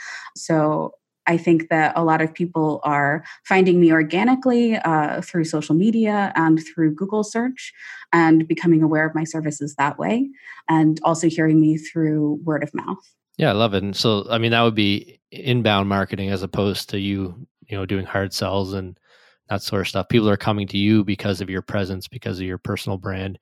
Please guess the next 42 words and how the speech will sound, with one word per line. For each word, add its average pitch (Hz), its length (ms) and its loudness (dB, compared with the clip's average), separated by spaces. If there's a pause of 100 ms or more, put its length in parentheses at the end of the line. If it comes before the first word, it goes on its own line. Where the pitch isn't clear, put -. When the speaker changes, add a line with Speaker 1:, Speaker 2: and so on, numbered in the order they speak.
(140)
Speaker 2:
because 113 200 2
of 107 40 0
all 107 100 6
the 95 60 4
things 104 220 0
you 104 80 2
talk 110 260 2
about. 104 320 -6
Speaker 1:
That's 233 260 2
correct. - 760 -2
<laughs> - 40 -2
But 269 180 4
I - 120 6
would 285 180 6
say 254 260 4
I - 120 2
didn't 269 300 6
know 240 160 6
that 220 120 4
it - 120 2
was 202 140 2
called 202 320 2
inbound 208 360 4
marketing 185 540 4
until 165 520 4
this 156 200 0
past 196 360 0
year 175 300 4
when 160 220 4
I, 156 240 4
when 160 200 0
I 156 280 0 (100)
got 170 180 -2
a 160 60 2
certification 165 640 0
in 165 120 6
it. 160 200 2 (260)
Again, 180 360 2
I 170 100 4
didn't 196 300 2
come 180 240 2
from, 226 340 2